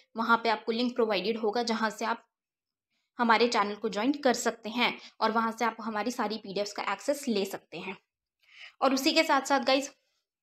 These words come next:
आप लोगों के लिए एक बहुत ही अच्छा इनिशिएटिव स्टार्ट किया गया है मेंस के प्रीवियस ईयर क्वेश्चन एनालिसिस का। आपको, आपके लिए डेली बेसिस पे एनाल-, एनालिसिस किया जाता है और उसकी आप लोगों को प्लेलिस्ट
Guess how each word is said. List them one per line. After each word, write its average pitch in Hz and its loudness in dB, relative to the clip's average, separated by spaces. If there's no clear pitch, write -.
आप 240 0
लोगों 254 4
के 262 4
लिए 247 4
एक 220 0
बहुत 240 2
ही 277 2
अच्छा 269 0
इनिशिएटिव 262 4
स्टार्ट 226 0
किया 240 0
गया 226 0
है 247 0
मेंस 233 -2
के 269 -6
प्रीवियस 233 -2
ईयर 226 -2
क्वेश्चन 202 -6
एनालिसिस 196 -2
का। 175 -6
आपको, 240 4
आपके 240 2
लिए 269 4
डेली 226 4
बेसिस 240 0
पे 247 -4
एनाल-, 214 0
एनालिसिस 226 0
किया 233 -2
जाता 247 0
है 247 -2
और 233 0
उसकी 226 0
आप 220 2
लोगों 214 0
को 285 4
प्लेलिस्ट 240 4